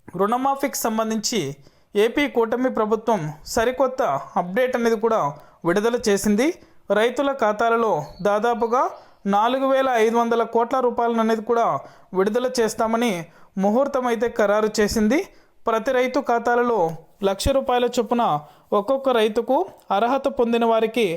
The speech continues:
డబ్బులు విడుదల చేస్తామని, దయచేసి నిర్లక్ష్యం చేయకుండా వెంటనే కూడా ఈ పథకాలకు సంబంధించి డబ్బులు పొందాలంటే ప్రతి రైతు కూడా కొన్ని నియమ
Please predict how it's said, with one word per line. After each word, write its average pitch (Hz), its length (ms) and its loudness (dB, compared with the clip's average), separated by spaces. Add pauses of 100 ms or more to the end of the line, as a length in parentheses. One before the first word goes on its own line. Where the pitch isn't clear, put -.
(400)
డబ్బులు 220 340 2 (360)
విడుదల 214 300 0 (100)
చేస్తామని, 233 500 0 (440)
దయచేసి 254 480 0 (100)
నిర్లక్ష్యం 240 440 0 (100)
చేయకుండా 233 420 0 (520)
వెంటనే 247 440 0
కూడా 254 180 2 (380)
ఈ 240 40 2 (100)
పథకాలకు 247 560 0
సంబంధించి 233 520 0 (480)
డబ్బులు 208 300 2 (100)
పొందాలంటే 233 560 0 (340)
ప్రతి 208 260 -2
రైతు 240 220 0 (120)
కూడా 240 180 2 (1160)
కొన్ని 226 240 0 (500)
నియమ 247 260 2